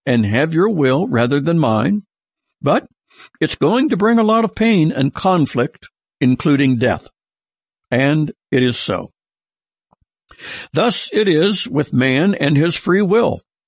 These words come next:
a will that enables him to love his fellow man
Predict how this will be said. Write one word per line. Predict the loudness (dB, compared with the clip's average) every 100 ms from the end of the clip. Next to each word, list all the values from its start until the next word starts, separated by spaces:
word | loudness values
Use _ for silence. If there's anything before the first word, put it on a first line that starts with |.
| _ _ -6
a | -4
will | 0 2 2 2 0
that | -2 0
enables | 2 4 4 2 0 -2
him | 0 0 0 0
to | -2
love | -2 -2 -2 -2
his | -2 -2
fellow | -2 2 4
man | 4 4 2 0